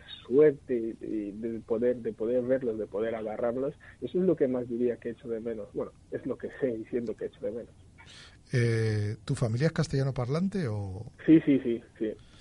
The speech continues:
Speaker 2: Porque muchas veces en España nos olvidamos que hay un África que habla español.
Speaker 1: Ah, es, es,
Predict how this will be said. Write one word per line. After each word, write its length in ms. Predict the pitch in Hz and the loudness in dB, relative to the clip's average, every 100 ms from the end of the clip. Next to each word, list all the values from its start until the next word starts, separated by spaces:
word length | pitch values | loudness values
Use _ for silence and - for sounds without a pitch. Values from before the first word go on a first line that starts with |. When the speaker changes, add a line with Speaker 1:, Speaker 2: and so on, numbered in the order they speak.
| - - | -20 -10
Speaker 2:
Porque 200 | - 127 | -6 -2
muchas 240 | 120 143 | -2 2
veces 260 | 165 170 165 | 0 0 -2
en 80 | 143 | -2
España 540 | 120 - 131 151 202 | -4 -4 -2 0 0
nos 400 | 180 123 113 107 | -2 -2 -4 -4
olvidamos 580 | 120 104 101 117 139 139 | -4 -4 -2 0 0 -2
que 140 | - 123 | -2 -2
hay 140 | 120 | -2
un 140 | 117 | -2
África 440 | 117 - 113 - 101 | -2 -2 -4 -4 -4
que 100 | - | -2
habla 180 | 104 104 | -4 -4
español. 380 | 101 95 101 147 - - - - - - - | -6 -6 -6 -6 -10 -20 -20 -20 -20 -16 -8
Speaker 1:
Ah, 140 | 269 - - - - | -8 -6 -10 -2 10
es, 160 | 208 196 - - | 10 10 2 10
es, 300 | 214 202 | 12 12